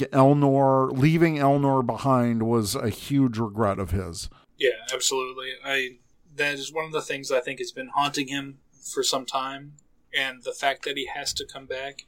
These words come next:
Speaker 2: now when he needs the help,
Speaker 1: Mm-hmm.
Speaker 2: it's, it hurts him. And,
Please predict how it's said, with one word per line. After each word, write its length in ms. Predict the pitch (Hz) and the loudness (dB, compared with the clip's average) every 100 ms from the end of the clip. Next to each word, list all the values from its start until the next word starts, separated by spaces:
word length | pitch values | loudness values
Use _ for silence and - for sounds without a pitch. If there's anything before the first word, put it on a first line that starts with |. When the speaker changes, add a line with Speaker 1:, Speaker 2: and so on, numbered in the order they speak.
| - | -14
Speaker 2:
now 500 | 131 123 127 131 143 _ _ _ _ _ _ | -10 -8 -6 -8 -10 _ _ _ _ _ _
when 200 | - 135 | -2 -2
he 140 | 123 135 | -2 -6
needs 560 | 131 131 131 139 139 | -4 -4 -4 -4 -6
the 140 | - 139 | -4 -8
help, 260 | 147 147 - _ _ _ _ _ _ - | -8 -14 -16 _ _ _ _ _ _ -4
Speaker 1:
Mm-hmm. 260 | 143 127 117 | -2 0 0
Speaker 2:
it's, 160 | 98 - _ | -2 -10 _
it 160 | 156 147 - | -2 -2 2
hurts 240 | 175 180 | 4 4
him. 420 | 170 175 190 202 175 _ | 0 -6 -8 -14 -20 _
And, 520 | 139 131 127 123 120 | -8 -8 -10 -16 -20